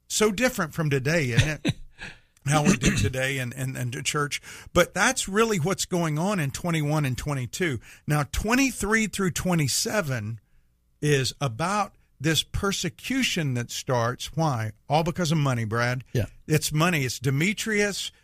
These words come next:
Speaker 1: saying, "Hey, we can't, they, people aren't buying our silver shrines anymore 'cause Paul's persuading them that,
Speaker 2: Mm-hmm.
Speaker 1: that there is no God that's made with human hands."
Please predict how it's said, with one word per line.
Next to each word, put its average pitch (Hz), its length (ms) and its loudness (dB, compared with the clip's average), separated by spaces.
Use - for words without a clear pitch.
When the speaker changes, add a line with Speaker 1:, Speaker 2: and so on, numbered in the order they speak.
Speaker 1:
saying, 147 400 0
"Hey, 156 480 -2
we 208 160 0
can't, 269 440 2
they, 214 140 4
people 277 280 2
aren't 262 180 2
buying 226 280 2
our 190 100 2
silver 202 440 0
shrines 220 500 -2
anymore 160 400 0
'cause 165 320 0
Paul's 220 340 0
persuading 208 760 0
them 160 300 0
that, 113 320 6
Speaker 2:
Mm-hmm. 131 300 4
Speaker 1:
that 170 220 -2
there 180 200 2
is 254 160 -2
no 269 200 -2
God 135 440 2
that's 131 180 -6
made 143 240 -2
with 123 160 -6
human 135 340 -4
hands." 214 640 -4